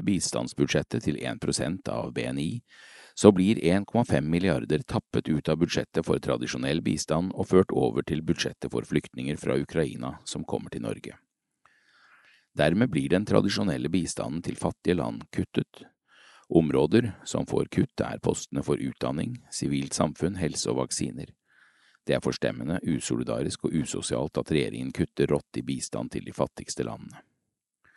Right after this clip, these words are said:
Langsiktige konsekvenser. Innenfor utdanning foreslås å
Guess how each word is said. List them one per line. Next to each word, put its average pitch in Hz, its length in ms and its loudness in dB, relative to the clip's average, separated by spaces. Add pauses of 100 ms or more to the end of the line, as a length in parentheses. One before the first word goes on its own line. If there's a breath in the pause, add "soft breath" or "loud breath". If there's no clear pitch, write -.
(720 soft breath)
Langsiktige 107 640 2
konsekvenser. 110 720 0 (1400 loud breath)
Innenfor 127 480 8
utdanning 98 800 2
foreslås 80 640 4
å 71 60 4